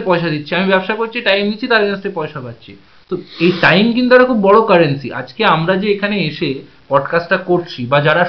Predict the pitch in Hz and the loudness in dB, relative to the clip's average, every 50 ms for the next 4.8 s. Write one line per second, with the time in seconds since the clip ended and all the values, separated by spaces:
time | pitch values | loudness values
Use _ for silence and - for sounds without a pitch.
0 | - 185 190 196 190 185 - 175 151 135 139 151 147 165 170 175 175 185 180 180 | -2 -4 -4 -4 -4 -4 -4 -4 -4 -4 -4 -4 -4 -4 -4 -2 -2 -2 -2 -2
1 | - - - 165 170 175 185 185 180 - - _ _ _ _ _ _ _ _ _ | -6 -6 -4 0 2 2 2 0 -2 -8 -16 _ _ _ _ _ _ _ _ _
2 | _ _ _ _ _ - 156 185 208 220 226 220 185 170 175 175 185 190 185 196 | _ _ _ _ _ 0 2 2 4 4 4 4 4 4 4 4 4 4 4 4
3 | 202 190 190 190 208 202 208 - 185 180 180 190 190 190 202 196 196 190 196 - | 4 2 2 2 2 0 0 0 0 0 0 0 -2 -2 -2 -2 -2 -2 -2 -2
4 | 190 196 202 196 190 - 202 196 196 190 190 185 180 165 156 | -2 -2 -2 -4 -4 -6 -8 -8 -6 -4 -2 0 0 0 -2